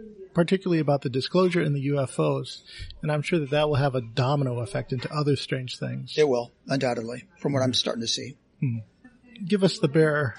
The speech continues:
Speaker 1: the bare basics, like, introduce us to disclosure, what it is, what it isn't, what people expect from it.
Speaker 2: All right. Disclosure itself is generally regarded as the process by which the government begins to reveal, um, the alien presence here on this planet
Speaker 1: Mm-hmm.
Speaker 2: and how it,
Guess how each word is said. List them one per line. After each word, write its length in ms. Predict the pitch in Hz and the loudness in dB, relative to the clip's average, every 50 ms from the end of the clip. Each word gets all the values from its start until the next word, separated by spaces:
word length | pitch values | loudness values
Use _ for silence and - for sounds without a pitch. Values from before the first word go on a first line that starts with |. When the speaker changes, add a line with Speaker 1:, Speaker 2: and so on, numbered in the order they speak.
| - - 165 | -10 -4 -4
Speaker 1:
the 80 | 160 | 2
bare 160 | 143 180 180 170 | 6 6 6 6
basics, 480 | 139 156 151 135 - 151 143 - - - | 6 4 2 2 2 0 -2 0 0 0
like, 180 | 139 131 - | 0 2 2
introduce 440 | - 180 156 - 156 151 151 143 - | 2 2 2 2 0 0 0 0 2
us 160 | 151 143 - | 0 -2 0
to 160 | - - 139 | 0 0 0
disclosure, 500 | 127 135 139 - - - 151 147 131 139 | 0 0 -2 0 0 2 2 2 2 0
what 200 | 135 147 143 131 | 2 2 2 2
it 80 | 131 127 | 2 2
is, 240 | 143 151 147 131 120 | 2 2 2 2 2
what 160 | 131 139 139 | 2 2 2
it 100 | 135 131 | 2 2
isn't, 460 | 143 143 131 131 139 135 - - - - _ _ _ _ _ - | 2 0 0 -2 -4 -6 -8 -10 -16 -20 _ _ _ _ _ -2
what 180 | 156 151 - - | -2 -2 -2 -2
people 240 | - 151 - 139 | -4 -4 -2 -2
expect 420 | 135 - - - - 147 131 - - | -4 -4 -4 -2 0 0 0 -2 -2
from 140 | 151 131 127 | -4 -2 -2
it. 120 | 135 185 - - - - _ _ _ - - - - - | -4 -6 -10 -16 -20 -20 _ _ _ -20 -20 -20 -6 0
Speaker 2:
All 80 | 151 151 | 2 2
right. 120 | - - | 2 2
Disclosure 480 | 175 156 - - 233 240 247 - - - | 2 0 2 2 4 2 2 2 0 0
itself 340 | - - 175 175 160 - | 0 0 0 -2 -2 -2
is 80 | 160 131 | -2 -2
generally 240 | - - 180 180 170 | 2 2 2 4 2
regarded 360 | 156 135 147 139 143 143 127 135 | 2 2 2 0 0 0 0 0
as 140 | 131 123 - | -2 -2 -2
the 80 | 131 | -6
process 380 | - - 170 160 160 - - 160 | -6 -6 -4 -2 0 -2 -2 0
by 120 | - 151 139 | 0 -2 0
which 240 | 135 147 143 - - | 0 -2 -2 -2 -2
the 60 | 131 | 0
government 400 | 120 143 143 143 139 139 123 113 | 0 2 2 2 0 -2 -2 -2
begins 280 | 117 127 127 151 151 135 | 0 0 2 2 0 0
to 80 | - 151 | -2 -2
reveal, 640 | 135 127 120 120 143 143 147 139 123 120 123 - _ _ - - _ _ _ _ _ | -2 -2 -2 -4 -4 -4 -2 -4 -4 -6 -8 -12 _ _ -20 -20 _ _ _ _ _
um, 200 | - 127 120 120 | -6 -2 0 0
the 120 | - - - | 0 2 2
alien 240 | 143 139 139 123 113 | 2 2 2 0 0
presence 360 | - 139 127 120 120 120 113 | -2 -2 -2 -2 -2 0 0
here 120 | - 147 131 | 0 0 -2
on 80 | 123 | -2
this 140 | 120 117 - | -4 -6 -4
planet 340 | - 151 135 127 110 120 127 | 0 2 2 2 2 2 -2
Speaker 1:
Mm-hmm. 60 | 117 117 | -2 -4
Speaker 2:
and 100 | 139 127 | -4 -2
how 260 | 139 143 139 139 135 | -2 -2 -2 -2 -2
it, 120 | 127 123 | -4 -4